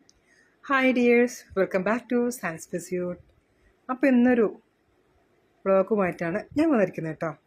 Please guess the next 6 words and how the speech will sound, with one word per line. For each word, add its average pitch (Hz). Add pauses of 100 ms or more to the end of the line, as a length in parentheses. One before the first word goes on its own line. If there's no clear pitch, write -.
ഒരു 339
ട്രാവലിംഗ് 165
വ്ളോഗ്. 151 (1300)
എവിടേക്കാണെന്നല്ലേ? 247 (460)
നേരെ 185
തൃശ്ശൂർക്ക്. 208